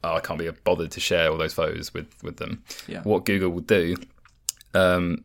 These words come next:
Speaker 1: with this new feature called suggested sharing is it will ping me and say, "Hey, the, these thirty pictures of Tamlin that I've found on your phone," and they'll, it will recognise which photos you're in.
Speaker 2: Mm.
Speaker 1: Um, "Do you wanna send them to him?" And then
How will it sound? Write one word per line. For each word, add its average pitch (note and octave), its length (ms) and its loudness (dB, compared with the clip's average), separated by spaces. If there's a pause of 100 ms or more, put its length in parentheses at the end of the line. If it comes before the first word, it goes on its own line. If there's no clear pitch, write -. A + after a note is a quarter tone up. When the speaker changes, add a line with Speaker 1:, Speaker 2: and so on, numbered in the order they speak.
Speaker 1:
with G#2 160 0
this - 140 -2
new G#2+ 100 4
feature G2 260 0
called - 160 -6
suggested - 380 -4
sharing E2 460 2
is E2+ 340 0
it E2+ 100 -2
will E2+ 260 -4
ping G2+ 240 -2
me E2+ 200 -4 (400)
and F2 120 -4
say, E2 280 2
"Hey, G#2+ 400 0 (280)
the, G#2 260 -2
these A2 200 0
thirty - 240 6
pictures - 300 -2
of F2 80 -4
Tamlin F2 480 2
that - 160 -4 (320)
I've E2+ 240 -2
found D#2+ 380 -4
on E2 80 -6
your D#2 100 -6
phone," D#2+ 460 -4
and D#2 140 -4
they'll, D#2 280 -2
it D#2+ 160 -6
will D#2+ 140 -8
recognise D#2 560 -6
which E2+ 200 -8
photos D#2 300 -4
you're C#2+ 160 -8
in. F2 160 -10 (160)
Speaker 2:
Mm. G2 340 -6
Speaker 1:
Um, E2+ 200 -4
"Do D#2+ 100 -8
you G2 60 -2
wanna F2+ 100 -2
send A2+ 200 4
them E2+ 120 0
to D2+ 160 -4
him?" C2+ 240 -10
And D#2 100 -8
then C#2+ 260 -8